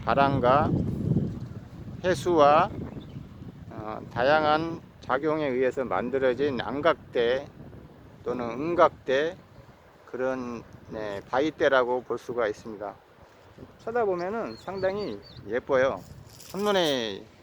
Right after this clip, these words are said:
네, 반합니다. 한눈에 지나가다가 보시면은 쓸 수밖에 없습니다.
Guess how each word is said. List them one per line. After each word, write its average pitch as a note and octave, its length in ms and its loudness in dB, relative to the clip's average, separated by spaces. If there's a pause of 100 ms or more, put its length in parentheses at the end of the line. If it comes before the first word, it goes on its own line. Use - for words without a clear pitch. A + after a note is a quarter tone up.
(140)
네, A2 220 -6
반합니다. B2 600 0
한눈에 C#3+ 420 -4 (680)
지나가다가 D#3 580 2
보시면은 B2 580 -4
쓸 - 180 -10
수밖에 F3 460 -2
없습니다. A2 580 -6